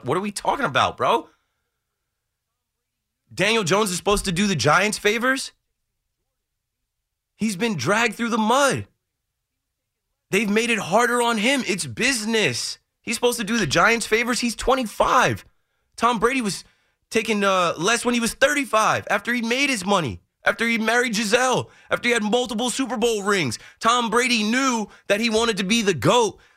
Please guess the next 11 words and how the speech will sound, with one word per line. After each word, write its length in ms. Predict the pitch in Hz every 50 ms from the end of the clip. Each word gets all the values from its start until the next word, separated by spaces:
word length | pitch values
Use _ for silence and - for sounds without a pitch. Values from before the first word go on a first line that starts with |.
| _ -
He 160 | 240 247 254
was 160 | 247 226 -
chasing 520 | - - 226 240 - - 202 180 143 113
Jordan. 520 | 98 117 185 254 262 254 202 151 160 151 _
He 140 | _ - 240
was 160 | 254 208 - - - _ _ _ _ _ _
chasing 360 | - - 233 240 - 214 190
Ariana 460 | 165 202 220 226 226 233 226 226 220 180
Grande 460 | 127 196 240 285 277 233 226 214 170
seven 340 | - 214 208 170 180 175 180
rings. 300 | 185 180 156 135 113